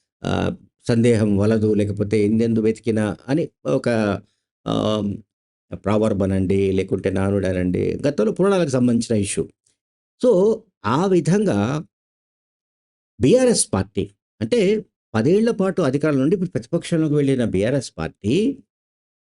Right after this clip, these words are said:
అసలు ఏ కేసు ఇప్పుడు బయటకొచ్చినా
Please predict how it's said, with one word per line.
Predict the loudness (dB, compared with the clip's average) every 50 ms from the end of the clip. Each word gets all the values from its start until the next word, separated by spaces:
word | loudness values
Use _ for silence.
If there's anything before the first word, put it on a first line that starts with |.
| _ -2
అసలు | 0 0 2 2
ఏ | 2 4 4 6 6 6 4 4
కేసు | 2 0 _ 0 2 2 2 2 2 2 2 2 2 2 2 2 2
ఇప్పుడు | 0 0 0 0 0
బయటకొచ్చినా | 0 0 0 0 2 2 2 2 2 0 0 0 -2 -2 -2 -2 -4